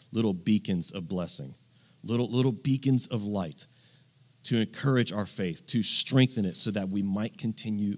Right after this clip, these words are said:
on. He encourages his faith with Ittai, but then he also encourages it from another unlikely source.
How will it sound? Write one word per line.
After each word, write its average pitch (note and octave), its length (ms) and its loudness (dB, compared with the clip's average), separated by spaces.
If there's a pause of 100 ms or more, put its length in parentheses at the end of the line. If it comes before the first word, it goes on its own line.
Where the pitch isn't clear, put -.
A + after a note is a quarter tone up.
on. E2 360 -6 (1800)
He C3 160 2
encourages C#3 420 4
his A#2+ 160 -2
faith B2+ 260 0
with A2+ 180 -2
Ittai, A#2 460 0 (340)
but B2 80 2
then B2+ 80 6
he C#3 80 8
also D#3+ 240 6
encourages C#3+ 480 2
it C3 80 -2
from C#3 180 0
another C#3 320 4
unlikely G2 480 0
source. D#2 440 -4